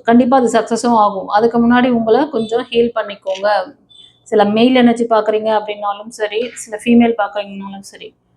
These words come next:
நீங்க கொஞ்சம் உங்களோட எனர்ஜியை ப்ரொடெக்ட் பண்ணணும்.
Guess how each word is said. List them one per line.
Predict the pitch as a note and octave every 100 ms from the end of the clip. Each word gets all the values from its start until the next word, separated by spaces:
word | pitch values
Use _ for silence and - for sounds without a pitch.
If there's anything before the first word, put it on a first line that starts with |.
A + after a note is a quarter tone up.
| _ _ _ _ _
நீங்க | A3 A3+ A3
கொஞ்சம் | A3+ A3+ B3+ E4 F#4+ - _ _ _ _ _ _ _ -
உங்களோட | G#3 G#3+ G#3+ G#3+
எனர்ஜியை | G#3 A#3+ A#3+ A#3+
ப்ரொடெக்ட் | B3+ G#3+ G#3+ G#3+ -
பண்ணணும். | G3+ G3 F#3 G#3+ G#3+